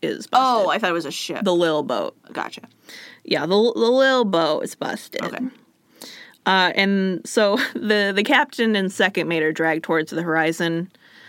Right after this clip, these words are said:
Speaker 1: on a Nantucket sleigh ride, and Owen has to return to the ship and start patching it up. He's repairing the damaged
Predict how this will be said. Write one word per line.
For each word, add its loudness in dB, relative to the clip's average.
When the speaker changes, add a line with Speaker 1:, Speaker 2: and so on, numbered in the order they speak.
Speaker 1:
on -2
a -4
Nantucket -2
sleigh 0
ride, 0
and -6
Owen -2
has -4
to -2
return -2
to 0
the -2
ship -2
and -4
start -6
patching -6
it -4
up. 2
He's 0
repairing 0
the -4
damaged 0